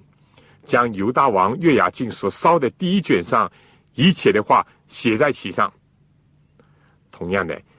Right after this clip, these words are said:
新约时期呢，约翰也是这样。使徒约翰，上天吩咐他说：“你要把所听见、所看见的都写下来。”结果呢，就成了我们今天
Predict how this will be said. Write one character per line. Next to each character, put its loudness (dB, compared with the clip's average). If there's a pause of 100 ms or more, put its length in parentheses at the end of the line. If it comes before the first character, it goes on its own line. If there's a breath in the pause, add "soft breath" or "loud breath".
(120)
新 -2
约 0
时 -8
期 -8
呢， -4 (360 soft breath)
约 2
翰 2
也 -12
是 -16
这 -6
样。 -8 (1120 soft breath)
使 -12
徒 -4
约 4
翰， 0 (220 soft breath)
上 0
天 -4
吩 -4
咐 -8
他 -4
说 2 (220 soft breath)
：“你 0
要 4
把 2 (160 soft breath)
所 -2
听 -2
见、 2
所 0
看 -2
见 -4
的 -2 (400 soft breath)
都 2
写 -6
下 -12
来。” -20 (560 soft breath)
结 0
果 0
呢， -6 (480 soft breath)
就 0
成 -4
了 0
我 -2
们 -6 (400 soft breath)
今 -4
天 -2